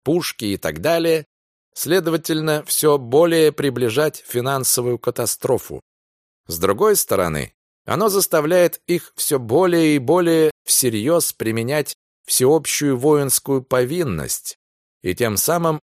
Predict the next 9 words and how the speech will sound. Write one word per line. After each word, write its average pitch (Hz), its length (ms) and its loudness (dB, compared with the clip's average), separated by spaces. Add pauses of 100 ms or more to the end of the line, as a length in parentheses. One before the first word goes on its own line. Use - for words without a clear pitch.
обучать, 160 540 0
в - 60 -8
конце 123 400 -2
концов, 123 640 -2
весь 139 420 -2
народ 117 460 0 (120)
умению 156 520 -2
владеть 110 480 -2
оружием. 92 640 -2